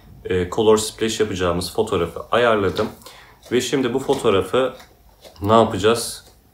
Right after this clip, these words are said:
Bu Color Splash dedikleri olay yapacağız. Türkçesi bunun renk, tek renk yanma bir şey diyorlar ama hatırlamıyorum şimdi. Neyse, e, yapınca daha iyi göreceksiniz zaten.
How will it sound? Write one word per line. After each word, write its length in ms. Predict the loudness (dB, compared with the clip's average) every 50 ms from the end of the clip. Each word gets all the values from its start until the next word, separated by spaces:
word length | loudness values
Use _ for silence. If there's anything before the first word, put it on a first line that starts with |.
| _ _ _ _ _
Bu 360 | -4 0 2 2 2 0 -2 -2 2
Color 200 | 4 4 4 4
Splash 360 | 2 0 -2 -2 -2 0 -2
dedikleri 240 | -2 -2 -2 -2 -2
olay 220 | 0 0 0 0
yapacağız. 420 | -2 -2 -4 -2 -2 -2 -2 -4
Türkçesi 440 | -8 -12 -10 -6 -4 -4 -2 -2 -2
bunun 240 | -2 0 -2 -2 -4 -8 -6 -2
renk, 240 | -2 0 0 -2 -6 -10 -16 -20 -20 -20 -20 -20 -20 _ _ _ _ -20 -20 -16 -14 -12 -12 -12 -14 -8 -4
tek 300 | -4 -4 -4 -4 -4 -4
renk 260 | -4 -4 -4 -2 -2
yanma 500 | 0 0 0 0 -2 -2 -2 -2 -4 -4
bir 60 | -8
şey 380 | -10 -10 -10 -6 -2 0 0 2
diyorlar 180 | 2 2 2
ama 140 | 2 2 0
hatırlamıyorum 460 | -2 -4 -4 -4 -2 0 0 -2 -2
şimdi. 440 | -4 -4 -4 -4 -2 -4 -4 -4 -6 -4
Neyse, 600 | -4 -4 -4 -4 -4 -4 -2 -2 -2 -4 -8 -14 _
e, 160 | -8 -6 -4 -4
yapınca 480 | -2 -2 -4 -4 -4 -4 -4 -2 -2
daha 200 | -2 0 0 0
iyi 80 | 0 0
göreceksiniz 600 | 0 -2 -2 -2 -2 -4 -4 -6 -8 -8 -8 -6
zaten. 440 | -8 -8 -8 -6 -6 -6 -6 -8 -10